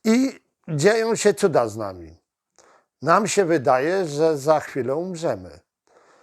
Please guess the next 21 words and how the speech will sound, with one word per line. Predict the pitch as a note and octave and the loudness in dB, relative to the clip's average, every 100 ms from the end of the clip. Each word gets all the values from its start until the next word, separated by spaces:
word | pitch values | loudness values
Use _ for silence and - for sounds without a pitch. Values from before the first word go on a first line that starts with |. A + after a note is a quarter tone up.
| _ _ _ | _ _ _
Tracimy | D3+ D3 - D#3+ D#3 | 0 0 0 -4 -2
oddech. | A#3+ E3+ A#2+ G2+ - - _ _ _ _ _ _ _ _ | -2 -2 -6 -14 -20 -20 _ _ _ _ _ _ _ _
Wpadamy, | - - D#3 B2+ D3+ F3 G3+ | -20 -2 0 4 4 4 0
tak | - E3 D3 | -4 -4 0
jak | D3+ - | -2 -2
tam | - F#3 G3+ | -4 -4 -2
jest | G3+ G3 - _ _ | -4 -4 -8 _ _
powiedziane | F3+ E3+ G3+ E3 A#3 C4 A3 | -4 -2 -4 -2 -2 0 -2
w | C3 | 2
definicji, | C#3+ B2+ C#3 C#3 B2+ F#3 | 0 0 -4 -8 -6 -8
w | - | -8
ciężką | _ - A#3 A3+ - - A3 A3 | _ 0 0 0 -6 -6 -4 -4
panikę, | D#3 G#3 A3+ A3 - A#2+ | -2 -2 0 -4 -4 -6
nie | C3+ G3 D4+ | 0 2 2
w | - | -2
strach, | - - C3 G2+ - - _ _ _ _ _ _ _ | -12 -2 0 0 -4 -18 _ _ _ _ _ _ _
ale | C3+ C#3+ | -12 -12
w | - | -10
panikę. | F#3+ B3 E3+ - - _ _ _ - - - | -8 -6 -8 -14 -20 _ _ _ -20 -20 -6
W | B2 | 4
depresji | D#3 C3 C3+ A#2+ - - - G#3+ A3+ | 4 4 0 0 -4 -14 -14 -14 -14